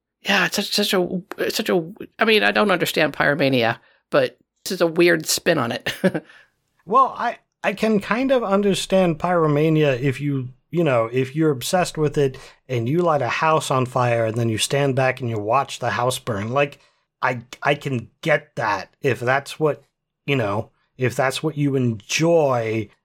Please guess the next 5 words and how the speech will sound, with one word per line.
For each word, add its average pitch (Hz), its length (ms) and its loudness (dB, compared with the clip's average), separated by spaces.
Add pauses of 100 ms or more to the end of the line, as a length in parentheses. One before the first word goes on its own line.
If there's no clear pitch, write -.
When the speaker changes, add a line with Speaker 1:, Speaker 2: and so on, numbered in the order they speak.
(140)
Speaker 2:
I, 127 200 0 (260)
but 127 220 0
a 151 80 4
wildfire? 262 1040 2 (360)
Speaker 1:
Mm. 165 360 2